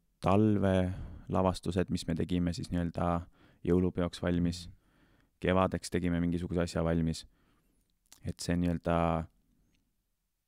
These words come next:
Speaker 1: eraldiseisvad tunnid kohati olid küll eta-, eh, nii-öelda etüüdipõhised, aga me ka valmistusime nii-öelda siis, äh, talveks või kevadeks eri lavastustega.
Speaker 2: Mhm.
Speaker 1: Et, et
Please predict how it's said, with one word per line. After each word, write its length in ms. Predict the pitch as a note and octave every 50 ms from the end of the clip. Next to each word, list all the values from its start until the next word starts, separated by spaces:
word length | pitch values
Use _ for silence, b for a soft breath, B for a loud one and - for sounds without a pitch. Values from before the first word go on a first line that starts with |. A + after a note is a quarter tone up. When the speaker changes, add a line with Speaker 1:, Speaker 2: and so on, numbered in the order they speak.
| _ _ _ _ _ _ _ _ _ _ _ _ _ _ _ _ _
Speaker 1:
eraldiseisvad 600 | - A#2 A#2+ A2+ F#2+ D#2 - E2+ F#2 F2 E2 F2+ - -
tunnid 360 | - B2 B2+ B2+ A2 F2 E2 -
kohati 340 | - A2+ G#2+ F#2+ E2+ - -
olid 140 | F2+ E2+ -
küll 240 | - B2 A2 F2 E2 - - _ _ _ _ _ - _
eta-, 260 | - F#2 F2+ - G2 G2+ -
eh, 160 | G2 F#2+ E2+
nii-öelda 280 | D#2 F#2 F2 D#2+ D#2+ E2
etüüdipõhised, 800 | E2+ - - A#2 A2 A2 - - A2 A2 F#2+ E2+ D2+ D#2 D#2 - - _ _ _ _ _ _ _
aga 240 | - F2 E2+ - E2+ E2
me 180 | E2+ E2+ E2+
ka 140 | - F2 E2+
valmistusime 520 | E2+ F#2+ G2 F2+ E2 - E2 E2 F2 E2+ E2
nii-öelda 400 | E2+ E2 D#2+ D#2 D2+ - D#2 E2
siis, 320 | - E2 D#2 - - - E2
äh, 200 | E2 E2 D#2+ D#2+ b b b b b b b b b b b b -
talveks 400 | F#2 G#2 G#2 F2 E2 D#2+ - -
või 80 | D#2+ D#2
kevadeks 640 | F#2+ G#2 G2+ F2 D#2 E2 D#2+ - - - - - - - - - -
eri 220 | - F#2+ F2+ E2+
lavastustega. 680 | F#2 F#2+ F2+ F2 - - - D#2+ - - - - - - - - _ _ _ -
Speaker 2:
Mhm. 260 | A2+ G#2+ G2+ G2 F#2 F#2+ G2+ - _ _ _ _ _ _ _ _ _ _ _ _ _ _ _ -
Speaker 1:
Et, 280 | - - - - -
et 500 | F2 E2 - _ _ _ _ _ _ -